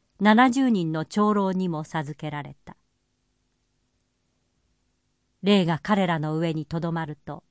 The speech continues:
彼らは預言状態になったが、続くことはなかった。宿営に残っていた人が二人あった。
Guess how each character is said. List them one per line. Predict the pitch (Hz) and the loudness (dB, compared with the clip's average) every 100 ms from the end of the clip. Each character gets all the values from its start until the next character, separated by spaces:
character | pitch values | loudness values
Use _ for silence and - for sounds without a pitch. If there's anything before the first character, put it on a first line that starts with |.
| _ _ _ _ _ _ _ | _ _ _ _ _ _ _
彼 | - 196 | -2 0
ら | 170 156 | 0 0
は | 151 | 0
預 | 160 190 | 2 2
言 | 220 226 | 2 0
状 | 202 208 | 0 -4
態 | - 143 | -4 -8
に | 143 143 | -6 -6
な | 165 | -8
っ | - | -12
た | - 139 | -14 -12
が、 | 147 - _ _ _ - | -14 -18 _ _ _ -8
続 | 185 165 196 | -4 -2 -4
く | - | -8
こ | - | -10
と | - 180 | -6 -6
は | 135 | -6
な | 135 139 | -10 -12
か | - | -16
っ | _ _ | _ _
た。 | - _ _ _ _ _ _ _ _ _ _ _ _ _ _ _ _ _ _ _ _ _ _ _ _ _ _ _ _ | -20 _ _ _ _ _ _ _ _ _ _ _ _ _ _ _ _ _ _ _ _ _ _ _ _ _ _ _ _
宿 | - - 285 | -18 0 4
営 | 269 254 | 4 4
に | 226 | 2
残 | 226 - | 2 -2
っ | 254 | -8
て | - | -6
い | 151 | -8
た | - | -8
人 | 147 - 156 | -12 -10 -10
が | 143 127 | -8 -12
二 | - 226 | -6 -4
人 | 208 185 | -4 -6
あ | |
っ | 170 _ | -10 _
た。 | - | -20